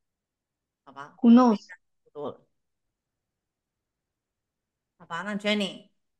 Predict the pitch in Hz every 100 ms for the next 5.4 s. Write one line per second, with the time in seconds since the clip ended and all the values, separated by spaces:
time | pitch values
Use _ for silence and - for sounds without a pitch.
0 | _ 214 226 262 254 233 208 202 - _
1 | _ _ _ _ _ 262 240 208 202 233
2 | 208 202 - 156 - _ _ _ _ _
3 | _ _ _ _ _ 185 190 190 185 180
4 | 170 185 - 185 180 240 233 196 160 151
5 | 156 160 -